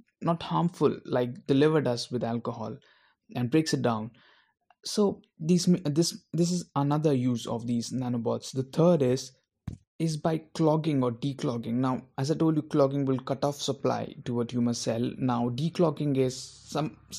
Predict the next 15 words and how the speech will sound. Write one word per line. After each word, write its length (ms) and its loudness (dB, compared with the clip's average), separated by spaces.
maybe 460 2
some, 380 0
uh, 160 -2
veins 440 2
may 60 2
be 100 0
blocked 320 0
because 340 0
of 240 -4
maybe 220 -2
cholesterol 600 0
or 140 0
any 240 0
other, 300 -4
uh, 440 -2